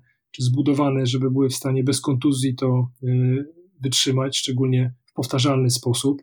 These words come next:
No i trzeba też odpowiednio dużo trenować. Y, przygotowując się do takiego biegu, ja biegałem tygodniowo, y, znacznie ponad sto kilometrów, sto dwadzieścia, sto trzydzieści kilometrów kilka tygodni wcześniej, żeby ten organizm właśnie odpowiednio przygotować, a i tak jest to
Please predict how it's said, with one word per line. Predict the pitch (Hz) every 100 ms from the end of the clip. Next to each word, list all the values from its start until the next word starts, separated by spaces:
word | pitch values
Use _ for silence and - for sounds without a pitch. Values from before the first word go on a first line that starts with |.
| _ 190
No |
i | 196
trzeba | 202 185
też | 185 175 -
odpowiednio | - 156 156 160
dużo | 156 147
trenować. | 123 147 147 135 113 -
Y, | 131 139 143 131 131 131 131 123 - _ _ -
przygotowując | - 139 135 147 131
się | 139
do |
takiego | 127 131 123
biegu, | 139 139
ja | 135
biegałem | 131 131 139 135
tygodniowo, | 127 131 123 139 127 127 123 _ -
y, | 135 131
znacznie | 117 139 - 135
ponad | 139 131 123
sto | -
kilometrów, | 120 127 131 135 - 110
sto | - 120
dwadzieścia, | 120 131 127 127
sto | -
trzydzieści | 120 127 123 - 123
kilometrów | 127 120 123 127 120
kilka | - 127 123
tygodni | 127 123 120 123
wcześniej, | 139 120 143 143
żeby | 131 127 135
ten | 139 131
organizm | 127 123 127 123
właśnie | 127 - 131
odpowiednio | 127 123 127
przygotować, | 120 - 120 131 127 147 - -
a | 156
i |
tak | 185 175 160
jest | 131
to | 143 143